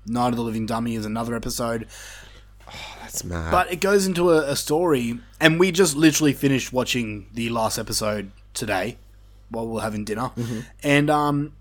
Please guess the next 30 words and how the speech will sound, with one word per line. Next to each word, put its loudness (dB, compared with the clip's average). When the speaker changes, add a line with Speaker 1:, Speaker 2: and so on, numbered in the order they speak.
Speaker 1:
yeah, 4
it 0
leaves 6
you 4
on 2
a 2
cliffhanger, 0
and, -4
um, -2
my 0
wife's 2
pretty -2
bummed 0
that, -4
uh, -2
season -2
two -2
hasn't -4
been -4
greenlit -4
yet, -6
'cause -4
she 2
wants 2
to 2
know 4
Speaker 2:
Okay. 4
Speaker 1:
what 2
happens. 0
<laughs> -10